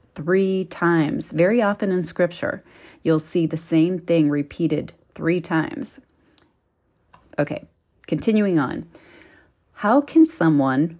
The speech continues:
be born when they are old?" Nicodemus asked. "Surely they cannot enter a second time into their mother's womb to be born." Jesus answered,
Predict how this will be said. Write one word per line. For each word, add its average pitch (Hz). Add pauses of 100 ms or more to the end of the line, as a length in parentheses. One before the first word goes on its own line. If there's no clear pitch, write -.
(120)
be 160 (120)
born 170
when 156
they -
are 151
old?" 135 (240)
Nicodemus 143 (100)
asked. 139 (320)
"Surely 294
they 120
cannot 151
enter 151 (140)
a 147
second 143
time 214
into 180
their 165
mother's 151
womb 180
to -
be 147
born." 208 (720)
Jesus 214
answered, -